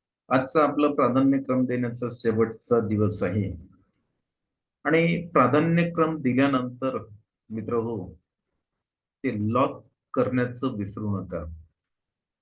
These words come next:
तुम्ही प्राधान्यक्रम दिल्यानंतर प्राधान्यक्रम लॉक करण्याचं जर विसरला, तर समजून घे, या भरती प्रक्रियेतून बाद झाला.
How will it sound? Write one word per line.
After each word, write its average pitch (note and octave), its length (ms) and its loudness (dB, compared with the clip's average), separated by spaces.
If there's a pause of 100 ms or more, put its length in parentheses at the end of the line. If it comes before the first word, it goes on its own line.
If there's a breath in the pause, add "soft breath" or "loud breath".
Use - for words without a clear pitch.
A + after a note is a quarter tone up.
(460)
तुम्ही E3 320 0
प्राधान्यक्रम E3 1000 2
दिल्यानंतर C#3 920 0
प्राधान्यक्रम C#3 1000 -2
लॉक B2 500 0
करण्याचं B2+ 560 -4
जर B2 240 -2
विसरला, B2 720 -2 (680)
तर B2 240 -2 (240)
समजून B2 420 -2
घे, B2 240 -2
या A#2 160 -2
भरती G#2+ 480 -4
प्रक्रियेतून A2 920 -4
बाद G#2 280 2
झाला. F#2 520 -2